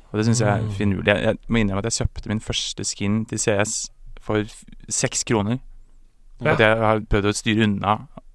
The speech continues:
Speaker 1: og jeg synes det er teit å kjøpe ting som ikke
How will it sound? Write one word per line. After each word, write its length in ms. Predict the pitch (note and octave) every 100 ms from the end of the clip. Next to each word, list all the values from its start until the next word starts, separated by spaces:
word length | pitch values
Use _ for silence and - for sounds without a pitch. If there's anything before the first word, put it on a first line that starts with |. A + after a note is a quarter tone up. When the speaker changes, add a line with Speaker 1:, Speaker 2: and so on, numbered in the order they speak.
| -
Speaker 1:
og 80 | A2+
jeg 60 | G#2
synes 60 |
det 60 | G#2+
er 60 | -
teit 300 | G#2+ A2+ -
å 80 | -
kjøpe 360 | A2 F#2 G2+
ting 280 | - G2 G2 - - - - - - - - - _ - -
som 160 | - B2+
ikke 160 | A#2